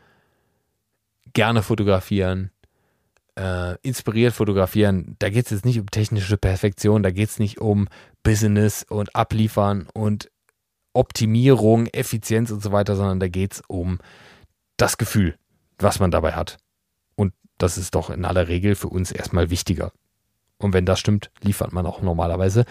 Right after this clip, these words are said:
ganz gut ab. Das heißt, vielleicht ist es sogar was für den produktiven Einsatz hier und da. Aber das soll natürlich jeder für sich selbst entscheiden und jeder, der weiß, dass er an irgendeinem Punkt besonders gut abliefern will, weiß auch, mit welchem Equipment er das wahrscheinlich am besten machen kann.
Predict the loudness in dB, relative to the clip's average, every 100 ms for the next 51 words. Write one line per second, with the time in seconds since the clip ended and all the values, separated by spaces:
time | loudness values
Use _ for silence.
0 | -6 _ -2 -2 2 2 2 0 -12 -8
1 | 0 0 2 0 2 0 -2 -2 -2 -2
2 | -2 0 0 -2 -4 -8 -6 -6 -6 -6
3 | -6 -8 -6 -6 -8 -12 -20 -20 -4 2
4 | 2 4 4 2 0 0 2 2 0 2
5 | 4 4 2 2 2 2 2 2 2 0
6 | 2 4 6 4 0 -2 2 2 2 2
7 | 0 0 2 2 2 0 0 0 -4 -6
8 | -4 -4 -4 -6 -4 -2 -2 -2 -6 -8
9 | -6 -8 -6 -8 -10 -12 -10 -8 -6 -6
10 | -8 -14 -20 -20 _ -2 0 -2 0 0
11 | 0 2 2 2 -2 -4